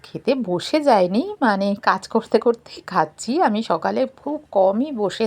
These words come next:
চাটা খাই। রান্না না থাকলেও ঘরের অনেক রকম কাজ থাকে, সেইগুলো করতে করতেই চাটা খাই। বসে খেলে মনে হয় দেরি হয়ে যাবে। আর এই দেখো, দিলখুশ ছেলে নিয়ে এসেছিল, খুব ভালো লাগে খেতে আমার,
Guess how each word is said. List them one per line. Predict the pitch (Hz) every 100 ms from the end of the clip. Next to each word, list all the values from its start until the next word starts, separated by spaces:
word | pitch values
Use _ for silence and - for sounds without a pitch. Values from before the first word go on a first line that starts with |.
| 208
চাটা | 175 175 180 -
খাই। | 165 175 330 - - - _ -
রান্না | 190 190 208 247 240
না | 208
থাকলেও | - 220 233 294 277
ঘরের | 208 214 233 220
অনেক | 247 330 339 220
রকম | 202 190 180
কাজ | 170 - 175
থাকে, | 170 254 359
সেইগুলো | - 185 180 185 180
করতে | 156 - 165
করতেই | 165 160 - 285 349
চাটা | 165 156 165 -
খাই। | - 156 247
বসে | 226 202 226
খেলে | 220 220 294
মনে | 247 196
হয় | 185 285 -
দেরি | 208 170 160
হয়ে | 147 143
যাবে। | - - - - _ _ -
আর | 170 160
এই | 175 202 185
দেখো, | 180 233 196
দিলখুশ | 190 180 - 330 -
ছেলে | 208 190 190
নিয়ে | 185 190 196
এসেছিল, | - 220 226 320 -
খুব | 285 220
ভালো | 196 208 226
লাগে | 220 226
খেতে | 233 226 233 240
আমার, | 285